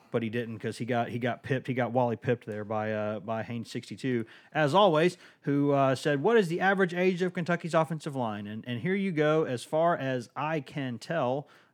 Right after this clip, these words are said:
uh, this is a pretty decently, uh, aged Kentucky offensive line, much like a bourbon, you could say. Uh, left tackle, they, they'll see, I'll go left to right here. Uh, i-, if the most recent depth chart that I have is correct, they're going fourth year junior,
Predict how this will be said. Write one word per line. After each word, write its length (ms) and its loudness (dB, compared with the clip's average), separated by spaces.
uh, 180 -6
this 320 -4
is 280 -4
a 260 -4
pretty 440 -8
decently, 760 -8
uh, 300 -8
aged 460 -4
Kentucky 400 -2
offensive 420 -4
line, 240 -2
much 260 -4
like 200 -2
a 40 -4
bourbon, 380 -4
you 80 -12
could 160 -14
say. 260 -12
Uh, 280 -2
left 280 -2
tackle, 520 -2
they, 160 0
they'll 260 -6
see, 260 -4
I'll 220 -4
go 140 2
left 240 0
to 80 -4
right 260 0
here. 380 -8
Uh, 200 -16
i-, 160 -10
if 200 -8
the 80 -4
most 240 0
recent 360 -2
depth 200 0
chart 280 2
that 100 0
I 140 0
have 280 0
is 100 -6
correct, 420 -2
they're 140 -4
going 380 -4
fourth 340 0
year 160 2
junior, 580 0